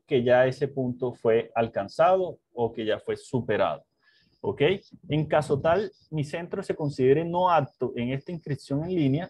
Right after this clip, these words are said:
este botón permanecerá en color naranja y no dejará avanzar o no activará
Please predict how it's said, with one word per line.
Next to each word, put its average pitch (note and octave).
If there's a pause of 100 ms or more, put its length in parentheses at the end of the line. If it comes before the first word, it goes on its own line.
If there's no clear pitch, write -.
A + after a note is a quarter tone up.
(160)
este G3+
botón F3 (540)
permanecerá B2+
en C#3
color A2+
naranja C3+
y F#3+
no E3
dejará B2+
avanzar B2
o B2
no A#2+
activará C3